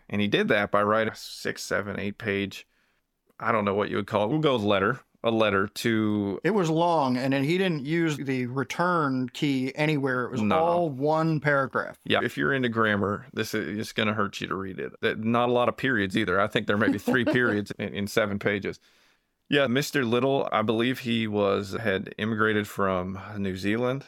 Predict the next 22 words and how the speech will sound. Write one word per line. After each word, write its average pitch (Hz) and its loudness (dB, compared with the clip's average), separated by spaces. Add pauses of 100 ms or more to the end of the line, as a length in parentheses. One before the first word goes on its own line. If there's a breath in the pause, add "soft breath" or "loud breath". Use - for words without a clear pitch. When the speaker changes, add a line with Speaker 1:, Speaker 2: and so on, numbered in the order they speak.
(160)
Speaker 1:
and 98 -2
so - -6
he 110 -4
was 107 -6
here, 110 -2
he 104 -8
was 98 -6
doing 113 2
his 107 0
thing, 113 2
and 101 0
then 104 2
he - -12
writes 151 0
this - -10
letter, 120 4
and 104 2
he 113 2
sends 185 -2
it - -2
to 101 0
everybody. 110 0